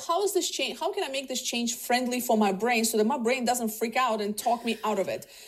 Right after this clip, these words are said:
And the way you do it is by small baby steps. So for example, i-,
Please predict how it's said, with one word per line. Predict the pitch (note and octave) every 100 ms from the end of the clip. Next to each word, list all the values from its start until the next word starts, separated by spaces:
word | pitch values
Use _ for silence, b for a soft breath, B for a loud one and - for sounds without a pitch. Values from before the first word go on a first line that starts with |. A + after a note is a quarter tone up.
| -
And | B3
the | C4+
way | F4
you | D#4
do | D4
it | C#4+
is | C4
by | B3
small | B3+ - C#4 D4
baby | A#3 A#3 G3+
steps. | - F3 - - B B B
So | D4
for | D#4
example, | C#4+ A#3+ B3 B3 A3+ G#3 -
i-, | A3 G3+